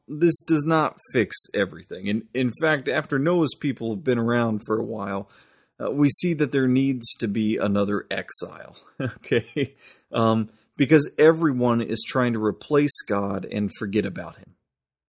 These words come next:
So God scattered everyone and confused their languages. And that's the story of the Tower of Babel in Genesis chapter eleven. And then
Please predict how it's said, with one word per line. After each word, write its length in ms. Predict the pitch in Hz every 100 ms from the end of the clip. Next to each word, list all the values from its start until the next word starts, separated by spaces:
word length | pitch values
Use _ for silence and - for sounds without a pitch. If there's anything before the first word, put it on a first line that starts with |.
| _ _
So 300 | - 123 117
God 500 | - 117 120 127 127
scattered 760 | - - - 143 160 143 104 98
everyone 760 | 95 95 90 92 104 98 107 107 _ _ _
and 200 | 113 113
confused 640 | - 120 - 123 120 -
their 140 | 113 104
languages. 960 | 104 113 107 104 90 - - - - - _
And 140 | 110
that's 420 | 120 123 - - _ _
the 100 | 120
story 580 | - 123 110 107 101
of 140 | 98 87
the 100 | - -
Tower 360 | 98 98 98
of 140 | 98 -
Babel 500 | 95 90 95 85 87
in 80 | -
Genesis 440 | - 107 - -
chapter 420 | - - - -
eleven. 520 | 95 104 104 98 - - _ _ _ _ _ _ _ _ _
And 120 | -
then 180 | 160 208